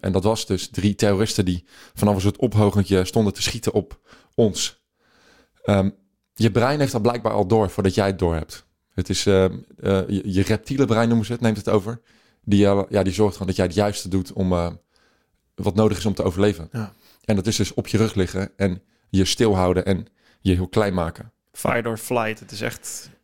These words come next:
Speaker 1: Dit is
Speaker 2: Oef.
Speaker 1: gewoon freeze.
Speaker 2: Freeze.
Speaker 1: Dit was de freeze, eh,
Speaker 2: Ja.
Speaker 1: reactie. En, ehm, iedereen deed hetzelfde. Gewoon honderden mensen.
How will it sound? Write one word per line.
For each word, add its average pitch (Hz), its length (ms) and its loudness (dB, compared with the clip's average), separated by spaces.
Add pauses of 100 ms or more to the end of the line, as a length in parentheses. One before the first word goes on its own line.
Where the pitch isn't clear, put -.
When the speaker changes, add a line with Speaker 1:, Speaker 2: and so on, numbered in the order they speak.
(120)
Speaker 1:
Dit 123 160 2
is 120 160 0
Speaker 2:
Oef. - 80 -12
Speaker 1:
gewoon 107 220 2
freeze. 117 460 2
Speaker 2:
Freeze. 107 380 -8 (220)
Speaker 1:
Dit 104 160 -4
was 98 140 -6
de 98 120 -2
freeze, 107 520 0
eh, 101 60 0
Speaker 2:
Ja. 107 60 0
Speaker 1:
reactie. 104 540 2
En, 101 180 2
ehm, 95 360 2 (100)
iedereen 143 340 4
deed 120 100 2
hetzelfde. 113 440 -2 (640)
Gewoon - 260 0
honderden 120 360 2
mensen. 117 340 -4